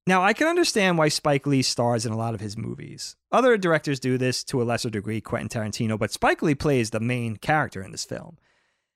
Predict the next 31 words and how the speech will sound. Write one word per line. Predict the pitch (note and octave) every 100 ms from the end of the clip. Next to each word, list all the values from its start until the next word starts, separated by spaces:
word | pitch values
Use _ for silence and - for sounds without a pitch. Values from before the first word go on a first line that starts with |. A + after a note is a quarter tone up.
| _ F#3
And | A3+
I | B3+
understand | E4 D4 A#3+ G#3
it |
from | F#3+ E3
a |
certain | - E3 D3
point | - C#3+
of | B2+
view | B2+ B2 A#2+ A#2
of | A#2+
a | A#2+
creator, | - B2+ B2 A2+ G2
although | A2 B2 A#2+
I'm | A2+
not | C3
a | A#2
filmmaker | - F#3+ A3 C3+ A2 A2
proper, | - A2+ G#2 G#2+ G#2+ G#2 _ _ -
I |
can | E3 C4+
understand | D#4+ C4+ A#3+ G3 F3 C#3+
that | D3 D3 C#3+ - _ _ _ - -
giving | D3 C#3 C#3
you | C3+ B2+ B2+ A#2+ - _ _ _ _ _ _ _ _ -
an | C#3 D3
even | D#3+ F3 E3 E3+ D#3+
larger | C#3 C3 C3+ C3+ C3+
modicum | B2 B2 A#2+ B2 - A#2+
of | A2
control | - A#2 - - B2 A#2+ G2 F#2